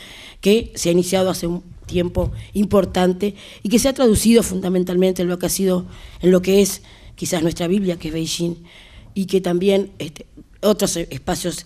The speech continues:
de convenciones, como ha sido en los años noventa, Viena, como ha sido,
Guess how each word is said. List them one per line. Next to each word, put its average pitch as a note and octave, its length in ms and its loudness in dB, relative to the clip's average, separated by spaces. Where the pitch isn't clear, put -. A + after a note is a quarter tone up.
de E3+ 100 -6
convenciones, F3 600 0
como F3+ 200 -2
ha F3 100 0
sido F3 360 -2
en F3+ 80 2
los F3 160 0
años E3 180 -2
noventa, F3+ 640 -2
Viena, F3+ 480 2
como E3+ 180 -2
ha D#3+ 60 -4
sido, F3 380 -2